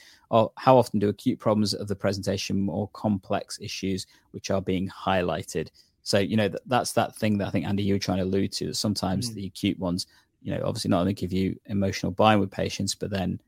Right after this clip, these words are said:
Speaker 1: actually how some, often are they bigger, more complex things, or they're the, the opener to talk about bigger things. Um, and actually, you know, will that still work? Interestingly, Nat comes back with she likes the model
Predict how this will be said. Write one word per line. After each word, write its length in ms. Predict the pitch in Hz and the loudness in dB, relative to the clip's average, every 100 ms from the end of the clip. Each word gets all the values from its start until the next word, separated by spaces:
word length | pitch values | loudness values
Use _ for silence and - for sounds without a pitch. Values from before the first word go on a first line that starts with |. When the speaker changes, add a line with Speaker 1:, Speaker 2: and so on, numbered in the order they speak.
| _ - | _ -8
Speaker 1:
actually 300 | 98 - 92 | -6 -6 -2
how 180 | 95 95 | 0 0
some, 300 | - 98 - - | -2 -4 -6 -8
often 300 | 101 - 98 | -8 -4 -4
are 60 | |
they 260 | 95 92 95 _ _ | -2 -4 -6 _ _
bigger, 260 | - 98 95 | -2 0 0
more 220 | 95 92 | 0 0
complex 480 | - 98 95 90 - | 0 -2 0 -4 -2
things, 320 | 87 92 98 - - - | -2 -2 -4 -10 -10 8
or 260 | 123 123 - | 10 10 8
they're 320 | 110 123 131 127 | 6 12 12 12
the, 240 | - 104 _ _ _ _ - | 8 4 _ _ _ _ 2
the 220 | 110 110 - | 4 4 8
opener 480 | 120 127 - 101 101 | 8 8 6 4 4
to 200 | - 104 | 0 -2
talk 440 | - 117 107 - | 6 6 6 2
about 320 | - 95 85 - | 0 2 0 -4
bigger 320 | - 98 98 98 | 0 2 2 0
things. 600 | - 101 117 139 135 - _ _ _ - | 2 4 6 4 2 -4 _ _ _ -4
Um, 380 | 95 95 95 - | 2 4 4 0
and 80 | 101 | -2
actually, 380 | 101 - 104 92 101 | -2 -2 -2 -2 -2
you 80 | |
know, 140 | 95 92 | -2 -2
will 160 | 98 | -2
that 180 | 92 - | -2 -4
still 220 | - 90 | -4 -2
work? 400 | 92 92 95 - - _ _ - | 0 -2 -4 -10 -20 _ _ 0
Interestingly, 440 | 143 - 139 131 | 2 4 8 8
Nat 280 | 127 135 - | 10 8 4
comes 220 | - 120 | 0 4
back 240 | 120 - 120 | 4 4 2
with 120 | 113 | 2
she 140 | - | 2
likes 300 | 110 127 110 | 4 4 4
the 80 | 143 | 4
model 400 | 127 131 165 | 6 6 2